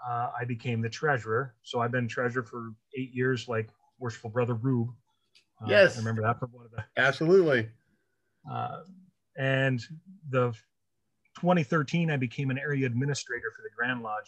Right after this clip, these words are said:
Speaker 1: which is like a sub, the district deputy Grand Master has in my district, three area administrators.
Speaker 2: Okay.
Speaker 1: Uh, so I did that for three years, and then I did district deputy for three years.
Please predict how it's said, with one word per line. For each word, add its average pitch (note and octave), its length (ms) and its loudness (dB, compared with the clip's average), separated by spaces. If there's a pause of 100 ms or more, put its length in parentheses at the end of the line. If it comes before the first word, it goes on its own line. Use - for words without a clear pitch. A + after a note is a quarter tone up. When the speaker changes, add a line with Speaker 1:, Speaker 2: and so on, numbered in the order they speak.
Speaker 1:
which - 180 -18
is A2 140 -20
like G#2 140 -10
a G2+ 240 -14
sub, A#2+ 500 -4 (840)
the B2 80 -6
district B2+ 400 2
deputy A#2+ 420 -4 (160)
Grand A#2+ 240 2
Master A2+ 340 -2
has G#2+ 640 -6 (100)
in A2+ 100 -8
my A2+ 180 -2
district, G#2+ 500 -6
three A#2+ 440 -2
area A2+ 220 -4
administrators. G#2+ 720 -6 (600)
Speaker 2:
Okay. A#2 340 4
Speaker 1:
Uh, G#2 160 -10 (440)
so A2 540 -2 (340)
I A2+ 100 -6
did A#2 240 2
that B2 200 4
for B2+ 120 -4
three A#2 280 -2
years, A#2 420 -2 (240)
and A2 100 -6
then A2 80 -4
I A2 80 -2
did A2 240 -4
district A2+ 360 -6
deputy A2 360 -8
for G#2+ 80 -18
three A2 260 -8
years. G#2+ 380 -6